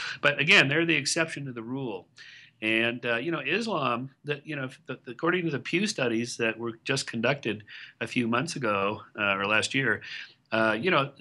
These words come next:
in many portions of the world, huge percentages, more than half, sometimes three quarters of Muslims believe that Sharia law should replace the law of the land. And Sharia law includes things like execution for leaving the religion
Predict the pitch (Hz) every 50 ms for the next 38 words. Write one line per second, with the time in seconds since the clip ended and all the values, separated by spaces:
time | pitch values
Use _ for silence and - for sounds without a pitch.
0 | - - 143 147 147 156 165 190 226 220 - - 175 175 170 - 175 156 156 156
1 | 143 131 131 139 156 165 156 131 120 113 113 - - - 226 240 240 233 - -
2 | - - 147 - 160 165 170 156 127 107 98 90 - 131 139 165 175 160 143 143
3 | - 143 147 143 139 139 - 160 143 - 147 131 127 - - - 131 123 - -
4 | 135 135 135 117 101 95 95 - - - - - - - - _ - 117 113 120
5 | 131 143 156 151 151 127 117 110 113 113 131 127 139 147 160 156 143 123 113 -
6 | - 143 143 165 180 156 131 123 123 135 151 160 139 120 117 - - 131 117 123
7 | 131 120 - - 139 131 135 131 135 - - 123 123 117 117 117 120 120 127 131
8 | 123 139 165 175 143 98 90 98 113 - - - - - - - _ _ _ -
9 | 117 117 113 - 151 156 165 170 160 147 143 151 156 147 139 135 135 127 - 160
10 | 175 190 180 156 139 135 139 - - 147 147 151 135 139 131 123 120 - - 180
11 | 180 - - 165 - - - 165 175 180 175 - - 120 107 107 110 - 123 120
12 | 117 127 151 170 165 165 147 135 127 123 117 113 123 127 147 143 131 104 85 -